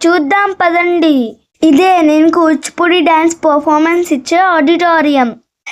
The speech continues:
ఎలా ఉందో కింద కామెంట్ బాక్స్లో కామెంట్ చేయండి. ఇప్పుడు నేను మేకప్ వేసుకోవడానికి వెళ్తున్నా. కూచిపూడి డ్రెస్ వేసుకొని నేను మేకప్కి కూర్చున్నాను. నా డ్రెస్ ఎలా ఉందో చెప్పండి ప్లీజ్.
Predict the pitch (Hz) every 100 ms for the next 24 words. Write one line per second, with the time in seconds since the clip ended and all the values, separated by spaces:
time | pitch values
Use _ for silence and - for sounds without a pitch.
0 | - 277 294 339 381 359 311 294 349 339
1 | 311 311 349 359 330 302 330 330 320 302
2 | - 330 381 381 339 330 339 339 330 311
3 | 302 294 285 285 285 277 285 _ _ -
4 | 320 330 415 381 320 359 381 320 311 339
5 | 339 339 330 311 277 262 262 262 359 359
6 | 370 330 277 240 - _ _ _ _ _
7 | _ _ - - - 381 - - 427 440
8 | 349 349 339 294 277 - 254 254 320 370
9 | 359 349 294 277 285 262 - - 403 427
10 | 403 339 320 302 269 226 - - 262 247
11 | 262 - 320 349 359 349 339 330 294 -
12 | 285 302 311 277 262 262 320 453 -